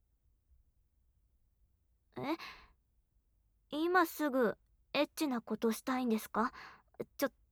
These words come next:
ちょっと先輩、気早くありませんか？今の先輩、すごくギラついた目してますね。まるで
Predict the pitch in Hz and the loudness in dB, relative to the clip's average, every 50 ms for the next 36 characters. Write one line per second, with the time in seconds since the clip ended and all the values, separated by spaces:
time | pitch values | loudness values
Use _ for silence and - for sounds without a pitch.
0 | _ _ _ _ - - 311 - - 311 240 - - - 220 220 - - 254 - | _ _ _ _ -8 -8 -8 0 0 0 0 0 -2 -4 -6 -4 -2 -4 -4 -4
1 | - - - - - _ _ _ _ _ _ _ _ _ _ - - - - 277 | -4 -10 -20 -20 -20 _ _ _ _ _ _ _ _ _ _ -14 -14 -12 -10 -8
2 | 277 269 - - - _ - 269 269 - - - 294 311 339 349 339 - - 269 | -8 -6 -6 -8 -10 _ -12 -12 -12 -12 -8 -6 -2 2 2 2 2 4 2 2
3 | 220 208 220 226 233 233 254 254 - 269 262 - - 202 208 226 - - - - | 2 2 2 0 0 -2 -2 -4 -4 -6 -6 -6 -6 -4 -4 -4 -6 -8 -18 -20
4 | - - _ _ _ _ _ _ _ _ _ _ _ _ _ _ _ _ _ _ | -20 -20 _ _ _ _ _ _ _ _ _ _ _ _ _ _ _ _ _ _
5 | _ _ _ _ _ _ _ _ _ _ _ _ _ _ _ _ _ _ _ _ | _ _ _ _ _ _ _ _ _ _ _ _ _ _ _ _ _ _ _ _
6 | _ _ _ _ _ _ _ - - - - - - - - - - - - - | _ _ _ _ _ _ _ -20 -18 -16 -14 -14 -12 -12 -12 -14 -16 -16 -20 -20
7 | - - - - - - _ _ _ _ _ _ _ _ _ _ _ - - - | -20 -20 -20 -20 -20 -20 _ _ _ _ _ _ _ _ _ _ _ -18 -8 -6
8 | 285 285 294 302 294 269 247 226 202 - - - 220 208 214 - - 220 226 226 | -6 -4 -4 -4 -4 -2 0 -2 -2 -2 -6 -6 -4 -4 -4 -4 -4 -4 -4 -4
9 | 240 247 - _ - - - - _ _ _ _ _ _ _ _ _ - - - | -4 -6 -10 _ -20 -20 -20 -20 _ _ _ _ _ _ _ _ _ -16 -14 -14
10 | - - - 302 285 330 349 339 - 311 285 240 - _ _ _ - - 247 247 | -12 -6 -6 -4 0 0 0 0 2 0 0 0 0 _ _ _ -6 -4 -2 -2
11 | 247 233 - - 262 262 233 - 269 254 247 254 262 262 262 269 - - - - | -2 -4 -4 -2 -2 -2 0 0 0 0 0 0 -4 -4 -4 -6 -8 -10 -6 -2
12 | 233 226 220 233 226 - 226 208 208 226 226 208 - - - - _ _ _ _ | -2 0 0 -2 -4 -2 -2 -2 -2 -2 -4 -6 -14 -20 -20 -20 _ _ _ _
13 | _ _ - _ _ _ _ _ _ _ _ _ _ _ _ _ _ - - 202 | _ _ -20 _ _ _ _ _ _ _ _ _ _ _ _ _ _ -10 -8 -6
14 | 175 175 185 190 202 208 208 208 214 208 196 - | -4 -4 -2 0 0 0 0 0 -2 -2 -4 -6